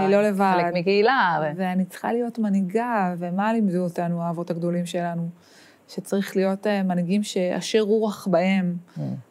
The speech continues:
Speaker 1: אה, ושהם מצליחים, אה, אפרופו פרשת ויגש, לדבר את הדיבור המדויק הזה ללבבות של האנשים.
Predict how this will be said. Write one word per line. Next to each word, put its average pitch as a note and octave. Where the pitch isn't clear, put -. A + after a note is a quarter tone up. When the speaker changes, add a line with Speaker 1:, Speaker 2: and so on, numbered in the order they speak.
Speaker 1:
אה, F#3
ושהם F#3
מצליחים, G#3
אה, F#3
אפרופו F3+
פרשת F#3
ויגש, F#3+
לדבר G3
את C4
הדיבור A3
המדויק G3+
הזה F3+
ללבבות F3
של F#3+
האנשים. F3+